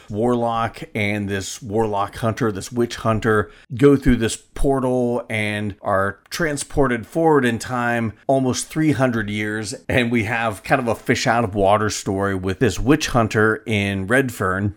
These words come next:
But then you also have kind of this, uh, this chase story where they're chasing the warlock, trying to, to get to the Grand Grimoire before he does,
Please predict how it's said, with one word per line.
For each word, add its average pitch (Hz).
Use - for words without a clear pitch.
But 131
then 156
you 156
also 147
have 117
kind 123
of 117
this, 113
uh, 113
this 101
chase 151
story 143
where 120
they're 98
chasing 120
the 123
warlock, 113
trying 110
to, 104
to -
get 104
to -
the 104
Grand 101
Grimoire 101
before 95
he 127
does, 113